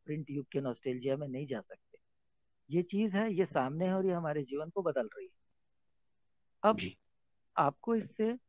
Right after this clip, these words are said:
Speaker 1: कैसा रिश्ता रखना है?
Speaker 2: जी, जी।
Speaker 1: या आपको समय खराब करना है, नुक्ताचीनी करनी है, या इसका creative
Speaker 2: जी।
Speaker 1: इस्तेमाल करना है, ये आप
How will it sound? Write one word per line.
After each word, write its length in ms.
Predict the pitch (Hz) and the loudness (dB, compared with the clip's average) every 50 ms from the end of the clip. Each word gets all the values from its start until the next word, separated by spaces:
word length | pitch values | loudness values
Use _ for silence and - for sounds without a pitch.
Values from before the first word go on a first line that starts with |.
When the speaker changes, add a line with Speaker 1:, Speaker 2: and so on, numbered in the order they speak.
| _ _ _ _ _ _ _ _ _ _ _ _ _ | _ _ _ _ _ _ _ _ _ _ _ _ _
Speaker 1:
कैसा 300 | 170 147 147 143 - 190 | 2 2 4 6 6 6
रिश्ता 360 | 180 170 135 - - - 117 | 6 6 2 0 -2 -2 -2
रखना 320 | 107 104 - - _ - 110 | -2 -2 -6 -10 _ -12 -12
है? 160 | 104 - - _ _ - - - _ _ _ _ _ _ _ _ _ _ - - - | -12 -12 -16 _ _ -20 -20 -20 _ _ _ _ _ _ _ _ _ _ -6 2 6
Speaker 2:
जी, 340 | 95 98 95 82 - - - - - | 6 8 8 8 8 6 -2 -6 -10
जी। 160 | - - - _ _ _ _ _ _ _ _ _ _ _ - | -10 -10 -10 _ _ _ _ _ _ _ _ _ _ _ -8
Speaker 1:
या 180 | 113 127 131 127 | -2 -2 0 2
आपको 300 | 131 135 - _ - 127 | 0 0 -2 _ -6 -4
समय 280 | - 131 127 135 135 | -2 -2 -2 -2 -2
खराब 320 | 131 - 131 123 123 123 - - | -2 -2 0 0 0 0 -2 -4
करना 260 | - 117 107 113 117 | -6 -6 -4 -2 -4
है, 220 | 113 113 113 117 117 | -2 -2 -2 -2 -2
नुक्ताचीनी 600 | 120 120 - _ 131 127 - 135 123 117 131 127 | -4 -6 -4 _ -4 -2 -2 -4 -4 -4 -4 -4
करनी 360 | 120 123 117 - 117 113 110 | -4 -4 -6 -4 -6 -6 -6
है, 220 | 110 120 123 131 151 - _ _ _ _ _ _ _ _ _ - | -6 -6 -8 -10 -12 -16 _ _ _ _ _ _ _ _ _ -2
या 100 | 139 165 | 0 0
इसका 200 | 180 175 - 196 | 0 0 -4 -6
creative 400 | 185 - 170 160 156 - 175 151 | -4 0 2 2 4 4 2 0
Speaker 2:
जी। 40 | 139 | 0
Speaker 1:
इस्तेमाल 400 | 127 - 123 107 104 92 107 113 | -2 -2 -6 -6 -4 -6 -8 -8
करना 320 | - - 104 - _ - | -10 -12 -12 -12 _ -20
है, 60 | - - _ _ _ - | -20 -20 _ _ _ -2
ये 120 | 175 202 | 2 4
आप 160 | 220 196 - | 4 4 2